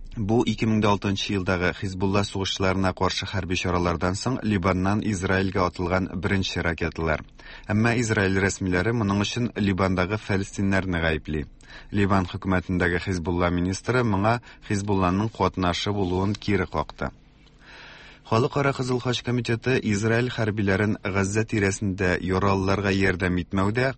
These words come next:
Кызыл Хач төркемнәрен дә анда кертмәүдә гаепли. Халыкара Кызыл Хач комитеты белдерүенчә,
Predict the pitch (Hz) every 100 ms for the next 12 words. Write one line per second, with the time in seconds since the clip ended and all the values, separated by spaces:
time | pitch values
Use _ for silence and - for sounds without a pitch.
0 | - 98 113 110 110 107 - 98 92 90
1 | 87 95 95 87 85 92 - 85 90 85
2 | 80 80 78 76 78 78 - - - -
3 | - - - - 113 98 - 95 92 92
4 | 95 - 92 - 90 90 90 87 90 90
5 | 98 107 120 120